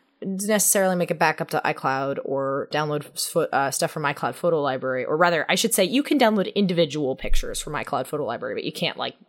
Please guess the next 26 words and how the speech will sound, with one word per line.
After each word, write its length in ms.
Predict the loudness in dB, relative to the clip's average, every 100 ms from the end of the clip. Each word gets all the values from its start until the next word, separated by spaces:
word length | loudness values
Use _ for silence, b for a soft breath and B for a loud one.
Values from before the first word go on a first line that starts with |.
| -10
download 400 | -2 0 0 -4
your 140 | -6
entire 320 | -6 -2 -2
library. 560 | 0 -2 -2 -2 -2 -6 B B B B B _ 4
Uh, 260 | 4 4 -2 _ -6
but 320 | -2 2 4
what 160 | 6 4
about 460 | 6 4 4 2 2 0
apps? 240 | 0 0 0
Because 320 | 2 2 4
this 240 | 4 4
is 80 | 4
something 380 | 4 4 4 2
that 100 | 2
we've 160 | 2
run 160 | 4 6
into 320 | 6 4 4
more 300 | 4 4 4
and 100 | 4
more, 340 | 4 6 6 4
right? 300 | 2 2 2
With 220 | 0 0
this 200 | 0 0
whole 140 | 0
discussion 600 | 2 2 4 4 4 2
of 400 | 2 2 0 -4